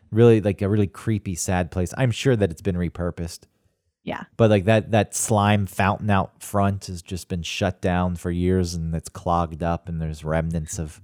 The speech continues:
Speaker 1: slime. I would like to explore it and break in if that were the case, but I, I
Speaker 2: Ren and Stimpy are there.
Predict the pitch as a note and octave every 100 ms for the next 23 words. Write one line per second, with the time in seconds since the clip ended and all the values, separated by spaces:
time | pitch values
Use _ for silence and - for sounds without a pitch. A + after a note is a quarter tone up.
0 | _ _ _ _ - - F2 E2 E2 E2
1 | D#2 _ _ _ _ _ _ _ _ _
2 | _ _ - - _ _ _ - - _
3 | _ - C3+ E3+ F3 G3 - F3 C#3 -
4 | C3+ F#3 D#3+ G2+ G#2 A#2+ - D3+ F#2+ G2+
5 | F2+ F2+ - B2 F#2+ - G2+ G#2 G2 -
6 | G#2 G2 A3+ A#3 A3 D#4 D4+ A3+ G3 G3
7 | G3 G3 G3